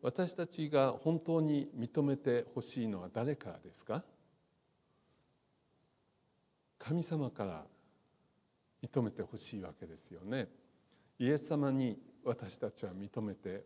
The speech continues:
ほしいわけです。認められてほしいわけですね。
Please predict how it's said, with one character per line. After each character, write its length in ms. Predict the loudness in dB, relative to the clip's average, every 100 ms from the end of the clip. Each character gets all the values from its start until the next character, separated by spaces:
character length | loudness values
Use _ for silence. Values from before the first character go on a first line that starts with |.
| -16
ほ 60 | -16
し 220 | -12 -12
い 40 |
わ 160 | -12 -14
け 120 | -16
で 120 | -18
す。 180 | -20 -20 _
認 200 | -8 -2
め 120 | 0 0
ら 140 | -2
れ 80 | -4
て 160 | -4
ほ 160 | -4 -6
し 220 | -12 -14
い 20 | -16 -20 -20 -20 _
わ 80 | -18
け 80 | -16
で 120 | -16
す 100 | -10
ね。 180 | -2 -2